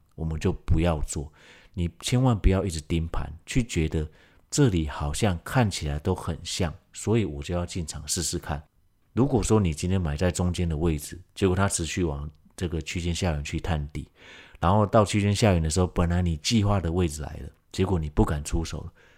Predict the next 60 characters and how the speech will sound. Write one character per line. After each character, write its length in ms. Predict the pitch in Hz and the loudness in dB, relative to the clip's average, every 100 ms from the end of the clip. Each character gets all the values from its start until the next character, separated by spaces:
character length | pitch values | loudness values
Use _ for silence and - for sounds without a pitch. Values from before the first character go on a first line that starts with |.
| _ - | _ 0
就 220 | 139 113 | 6 6
是 160 | - | 4
因 80 | 95 | 2
为 140 | 98 87 | 2 2
你 100 | 80 | 0
买 220 | 80 69 | -2 0
太 180 | 95 87 | 2 2
早 140 | 76 | 0
的 100 | - | -8
关 240 | - 76 | -8 -8
系。 320 | 82 - - - - - - _ | -8 -10 -12 -16 -20 -20 -20 _
然 180 | - 120 | 2 4
而 120 | 143 | 6
到 180 | 113 127 | 8 6
了 80 | 107 | 6
这 100 | 107 | 4
个 120 | 101 | 0
区 180 | 90 113 | 0 0
间 160 | 107 107 | 2 2
上 240 | 123 104 | 4 4
缘 100 | 87 | 2
的 80 | 82 | 0
时 140 | - | 0
候， 340 | 85 87 78 - - _ _ - | 2 2 2 -6 -20 _ _ -2
你 140 | 85 | 4
又 120 | 98 113 | 6 6
不 100 | - | 6
敢 200 | 73 69 | 4 -2
去 200 | - 80 | -2 -2
反 220 | - 78 | -2 -6
手 160 | 80 | -6
放 220 | 69 85 76 | -4 -4 -2
空 180 | 69 67 | -4 -6
它， 300 | - 60 - _ _ - | -10 -12 -18 _ _ 0
那 140 | 123 | 2
也 120 | 95 | 2
是 180 | 73 - | 0 0
为 140 | 95 85 | 2 2
什 160 | - | -2
么？ 140 | 67 - | -8 -10
可 260 | - - 87 | 0 4 6
能 240 | 85 90 | 4 2
你 120 | 87 78 | 0 0
在 180 | 104 | 0
区 240 | 92 - 92 | 0 -2 -2
间 220 | 90 80 | 0 0
带 160 | 87 73 | 0 -2
的 80 | |
中 240 | 71 76 73 | -2 -4 -4
间， 200 | 73 71 - _ - | -6 -8 -10 _ -6
你 160 | 80 | -4
就 180 | 73 95 | 2 2
已 60 | 73 | 2
经 160 | 82 | -4
早 160 | - 64 | -4 -6
就 120 | 82 | -6
空 280 | - - 71 | -6 -6 -6
下 220 | 73 69 | -6 -8
去 240 | - - | -10 -12
了。 60 | 64 | -14